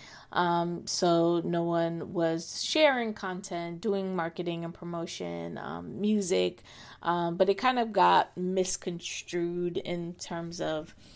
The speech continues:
the actual intent. So it wasn't to pause or change, um, the, the execution of, of Black artists,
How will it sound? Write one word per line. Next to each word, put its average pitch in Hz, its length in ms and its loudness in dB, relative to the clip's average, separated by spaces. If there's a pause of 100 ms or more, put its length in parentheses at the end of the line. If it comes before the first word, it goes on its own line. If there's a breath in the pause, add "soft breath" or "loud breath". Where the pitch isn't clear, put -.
(320 loud breath)
the 175 640 4
actual 170 500 0
intent. 180 800 0 (340 loud breath)
So 185 200 4
it 180 220 2
wasn't 185 440 0
to 180 120 -4
pause 175 1000 0
or 180 220 0
change, 170 920 -2 (400 loud breath)
um, 170 720 0
the, 170 340 4
the 175 320 2
execution 175 720 -2
of, 175 260 -4
of 180 320 -2
Black 180 600 4 (240)
artists, 180 720 0